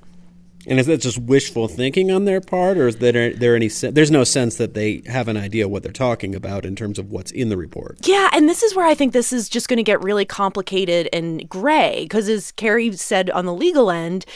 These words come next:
Speaker 2: you know, there's no more indictments coming. So the black and white of the law is gone, and now we're into the gray of the politics of this. And you have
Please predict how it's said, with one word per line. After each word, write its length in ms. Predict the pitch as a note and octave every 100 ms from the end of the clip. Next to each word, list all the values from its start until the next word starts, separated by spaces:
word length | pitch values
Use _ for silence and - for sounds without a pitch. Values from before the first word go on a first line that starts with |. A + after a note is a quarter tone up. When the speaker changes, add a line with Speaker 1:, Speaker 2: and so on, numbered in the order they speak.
| - -
Speaker 2:
you 80 |
know, 240 | G3 E3+ F3
there's 120 | C4 C4
no 100 | E4+
more 140 | F4
indictments 380 | C#4+ A#3+ D#3+ -
coming. 300 | D#3 - -
So 140 | G#3+
the 80 | F#3+
black 320 | F#3 G#3 C4+
and 80 | C4+
white 160 | A3 G3+
of 80 | F3
the 60 |
law 340 | D#3+ D#3 D3+ -
is 140 | D3+
gone, 340 | - - - -
and 160 | E3+
now 200 | G3 A3
we're 140 | C#4+ C#4
into 200 | B3 A#3
the 80 | F#3
gray 400 | D#3 E3 E3 D#3+
of 120 | D#3
the 60 |
politics 600 | D#3 D#3 C3+ D3 C3 -
of 80 | -
this. 260 | F2 - - - - - -
And 140 | G#3
you 80 | A3
have 420 | G3 A3 A#3+ A#3